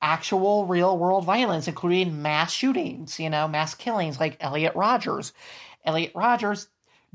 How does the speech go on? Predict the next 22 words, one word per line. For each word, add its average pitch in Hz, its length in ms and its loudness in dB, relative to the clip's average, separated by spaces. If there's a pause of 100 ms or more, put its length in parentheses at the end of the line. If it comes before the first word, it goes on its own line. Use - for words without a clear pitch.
(300)
the 170 80 -8
reason 170 380 0
he 185 100 -2
went 175 200 -2
out 196 240 2
and 170 140 -4
killed 180 340 0
people 214 380 -2
was 170 320 -2
because 165 580 -6 (1080)
women, 202 420 0
he 175 220 -4
hated 175 320 -2
women. 147 460 -2 (1500)
You 208 120 -2
know, 180 260 2
the 190 100 0
Christchurch 190 600 0
shootings 139 520 -4
in 208 200 -2
New 202 140 -2
Zealand. 208 600 -4